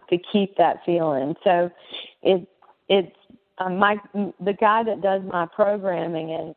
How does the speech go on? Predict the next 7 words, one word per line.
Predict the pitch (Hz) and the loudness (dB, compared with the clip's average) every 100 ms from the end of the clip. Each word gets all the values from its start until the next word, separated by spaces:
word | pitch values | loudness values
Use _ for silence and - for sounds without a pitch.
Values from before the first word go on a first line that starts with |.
| - | -10
and, | 170 165 - 165 | -8 -8 -10 -8
uh, | 160 165 165 - _ _ _ _ _ _ - _ | -6 -6 -8 -10 _ _ _ _ _ _ -20 _
has | _ 196 185 185 _ _ _ _ _ _ _ _ _ | _ 2 2 -4 _ _ _ _ _ _ _ _ _
begged | 180 160 185 202 202 | -14 -2 2 2 -2
me | 180 160 151 160 143 | -10 -10 -8 -8 -6
and | 165 170 - - - | -6 -8 -12 -20 -6
pushed | 220 208 | -2 -2